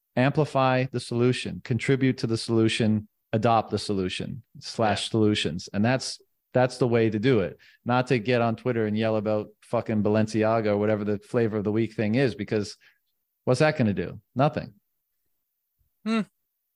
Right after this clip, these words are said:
Speaker 2: Yeah, I sa-, I, I do kind of agree with that, but I also think,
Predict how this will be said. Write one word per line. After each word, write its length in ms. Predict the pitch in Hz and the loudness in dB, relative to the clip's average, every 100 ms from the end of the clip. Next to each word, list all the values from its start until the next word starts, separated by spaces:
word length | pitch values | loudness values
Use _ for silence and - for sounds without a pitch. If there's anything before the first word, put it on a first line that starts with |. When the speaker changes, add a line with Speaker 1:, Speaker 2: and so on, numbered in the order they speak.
| _ | _
Speaker 2:
Yeah, 160 | 190 175 | 2 4
I 120 | 180 | 4
sa-, 180 | 180 196 | 4 2
I, 320 | 165 156 131 - | 2 0 -2 -6
I 180 | 147 | -6
do 220 | 127 185 170 | -6 -6 -2
kind 220 | 139 147 | 2 2
of 80 | 131 | 0
agree 200 | 120 123 | -2 -4
with 140 | 120 | 0
that, 140 | 120 - | 0 0
but 80 | 117 | -2
I 60 | |
also 280 | 120 139 123 | 0 -2 -4
think, 460 | - 117 107 - | -6 -8 -8 -12